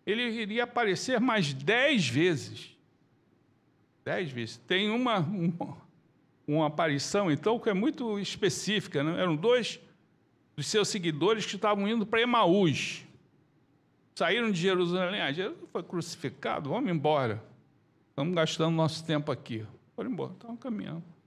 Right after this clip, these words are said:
E aí Jesus começa a seguir com eles. Mas eles estavam tão desesperançados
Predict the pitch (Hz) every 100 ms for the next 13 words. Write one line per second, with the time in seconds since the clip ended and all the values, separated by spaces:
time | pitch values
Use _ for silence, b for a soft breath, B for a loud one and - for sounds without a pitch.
0 | _ _ _ _ _ - 82 254 214 202
1 | 220 - 202 185 - 226 - - _ _
2 | _ _ _ - 180 202 160 135 - 113
3 | 101 - - - _ _ _ _ _ _
4 | b b b - 151 226 226 - 233 214
5 | 175 180 277 240 226 226 185 - - 190
6 | 156 123 - 190 185 139 110 110 - -